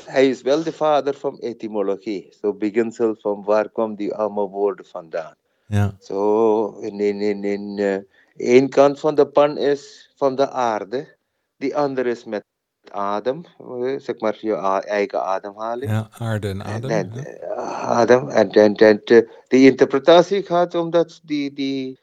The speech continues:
Speaker 1: oorspronkelijke, eh, subject was in, eh, nog geen Hebreeuws, maar, eh, nog geen Arma-, Aramaic, maar, eh, een soort, eh, Syriac taal.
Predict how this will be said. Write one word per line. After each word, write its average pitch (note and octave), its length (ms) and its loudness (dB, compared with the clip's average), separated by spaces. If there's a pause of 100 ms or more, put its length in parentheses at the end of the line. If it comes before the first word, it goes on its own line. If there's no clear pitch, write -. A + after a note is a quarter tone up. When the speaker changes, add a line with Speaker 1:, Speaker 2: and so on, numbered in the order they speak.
(120)
Speaker 1:
oorspronkelijke, F3+ 1400 -2 (580)
eh, A2+ 60 -10
subject C3 600 -4
was - 540 -8 (540)
in, D3+ 380 -2
eh, C#3 240 0 (1700)
nog C#3 280 -4
geen C3+ 220 2
Hebreeuws, C#3 760 -2
maar, A#2 320 -4
eh, A2+ 400 -2
nog B2+ 280 -2
geen B2+ 240 -4
Arma-, A2+ 480 -8
Aramaic, B2 640 -6
maar, A#2 280 -6
eh, A#2 160 -4 (200)
een A#2+ 160 -4
soort, B2+ 400 0
eh, A#2 420 -4
Syriac C3+ 540 2
taal. F2 500 -2